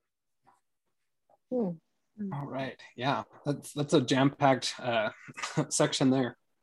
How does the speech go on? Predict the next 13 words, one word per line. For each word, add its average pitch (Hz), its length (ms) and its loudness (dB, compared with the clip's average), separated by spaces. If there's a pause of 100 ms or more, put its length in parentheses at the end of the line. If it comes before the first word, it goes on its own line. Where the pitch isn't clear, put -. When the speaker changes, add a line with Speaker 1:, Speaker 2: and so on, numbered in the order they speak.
(420)
Speaker 1:
Wow, 302 260 -2
Speaker 2:
So 247 220 2
Speaker 1:
all 381 240 10
the - 80 -4 (240)
cool 254 120 8
imagery, 220 600 6
right? 208 520 4 (1400)
Speaker 2:
Mm-hmm. 135 240 4 (480)
Yeah. 151 220 -6 (1600)
Um, 139 440 4 (280)
so 180 220 8
let's 175 280 2
tackle 233 320 6